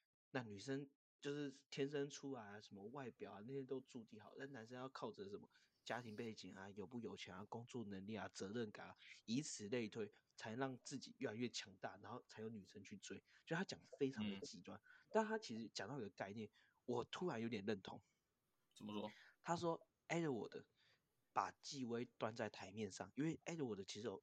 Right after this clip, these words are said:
Speaker 1: 专门访问纪薇的影片，那纪薇也自己的走到这个大舞台上，不管是 Edward 的影片，或者是蓝狐獴的影片，自己走上去了，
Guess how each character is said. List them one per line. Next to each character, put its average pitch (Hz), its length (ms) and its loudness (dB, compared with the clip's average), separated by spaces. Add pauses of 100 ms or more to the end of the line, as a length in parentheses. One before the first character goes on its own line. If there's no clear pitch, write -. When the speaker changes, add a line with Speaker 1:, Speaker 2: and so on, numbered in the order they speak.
Speaker 1:
专 135 200 0
门 107 200 -2
访 92 220 -6
问 110 200 -2
纪 110 200 2
薇 101 160 4
的 92 140 -6
影 95 140 -14
片， - 220 -6 (640)
那 175 220 -2 (380)
纪 190 300 4
薇 170 200 2
也 151 300 2
自 190 160 -2
己 92 180 -8
的 - 200 -10 (240)
走 98 200 2
到 139 160 4
这 135 120 -2
个 123 100 -4
大 - 240 -4
舞 - 160 -12
台 - 220 -16
上， 98 200 -6 (460)
不 185 100 -4
管 127 160 4
是 127 200 0
Edward 123 560 2
的 - 240 -10
影 98 160 -12
片， 98 260 0 (220)
或 - 160 -2
者 98 120 -4
是 110 180 -4
蓝 101 260 2
狐 104 180 -4
獴 98 180 -4
的 95 120 -10
影 95 200 -12
片， - 200 -10 (580)
自 - 140 -2
己 127 160 0
走 - 180 -2
上 107 220 -2
去 - 220 -2
了， 104 80 -12